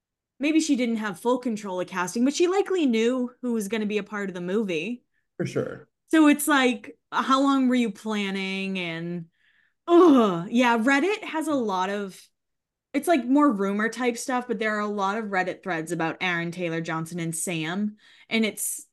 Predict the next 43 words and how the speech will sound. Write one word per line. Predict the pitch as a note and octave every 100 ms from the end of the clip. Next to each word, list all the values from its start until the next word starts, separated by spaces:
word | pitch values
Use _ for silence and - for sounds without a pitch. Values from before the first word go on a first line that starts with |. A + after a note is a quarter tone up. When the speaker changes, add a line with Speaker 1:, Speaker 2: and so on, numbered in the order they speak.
| -
Speaker 1:
t-, | B3+
that's | A3+ B3 B3
where | A#3+
I | G#3
found | G#3 F#3 F#3
out | F3
about, | E3 E3
like, | E3+ E3
the | F#3
fighting | - G3 F3+ F3+
on | E3+
set | E3 - F3+ -
and | F#3
making | F3+ E3 F3+
it | E3+
awkward | E3+ E3 F3+ E3+
for | E3 D#3+
everyone | F#3 F3 E3 D#3+ C#3 C#3+ E3+ -
on | D#3+
set. | D#3+ F3+ E3 C3 B2 A#2+ _ _ _ _ _ _ _ _ _ _ - _ _ _ _ _
Speaker 2:
Well, | D#3 D#3+ D3+ - - - _ _ _ _ _ -
I | F#3
don't | D#3 E3+ G3+ -
think | F#3 F3
that | D#3
he's | C3+ D3 C3+ C3 -
rotted. | C#3 A#2+ A#2 A#2 A#2+
I |
think | B2+ C#3 C#3
that | A#2
she | - C#3 A#2+
is. | A2 A2 A2+ -
And | B2+
he | B2+ C#3+ D#3 C3+
is | C3 B2 A#2 - - -
literally, | C3 C3+ C3+ A#2+ A#2+
I | B2+
could | D3
stare | C3+ - B2+ B2+
at | -
him | A#2 G#2+ F#2+ F2
all | A2 A2
day. | F#2+ D#2+ E2